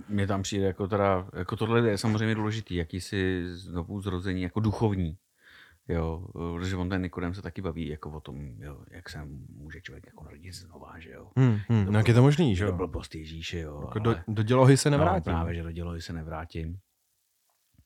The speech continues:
Speaker 1: Ale, eh, Ježíš mluví o duchovním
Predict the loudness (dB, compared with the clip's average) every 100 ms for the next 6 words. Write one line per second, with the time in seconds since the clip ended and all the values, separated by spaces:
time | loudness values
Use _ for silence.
0 | _ -20 -20 -20 -20 _ _ -8 -6 -4
1 | -4 -4 -4 -4 -4 -4 -6 -10 _ -20
2 | -14 -12 -10 -10 -10 -8 -8 -8 -8 -10
3 | -14 -20 _ -6 -4 0 -2 0 0 -2
4 | -6 -6 -6 -4 -4 -6